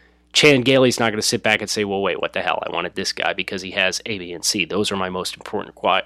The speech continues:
priorities." Again, that may not, that's not gonna guarantee that this decision – that they make at quarterback and whatever personnel decisions they make are going to be infallible,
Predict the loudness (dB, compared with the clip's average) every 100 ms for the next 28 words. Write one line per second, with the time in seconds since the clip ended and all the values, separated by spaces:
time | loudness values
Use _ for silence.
0 | -2 0 0 -2 -10 -12 -12 _ _ _
1 | _ _ _ _ _ _ _ _ _ _
2 | _ _ _ _ _ 0 2 2 2 -2
3 | 2 2 2 2 0 -2 0 4 4 6
4 | 4 4 2 4 4 4 4 2 2 0
5 | -4 -4 -2 0 0 -2 -4 -8 _ _
6 | _ _ -4 0 0 0 -4 0 4 6
7 | 6 2 0 -4 -2 -2 -2 -2 -2 -2
8 | 0 -2 -2 -4 -4 -8 -10 -8 2 4
9 | 4 2 -8 _ -20 -20 -8 -2 2 2
10 | 0 -2 0 0 4 6 6 4 -2 -6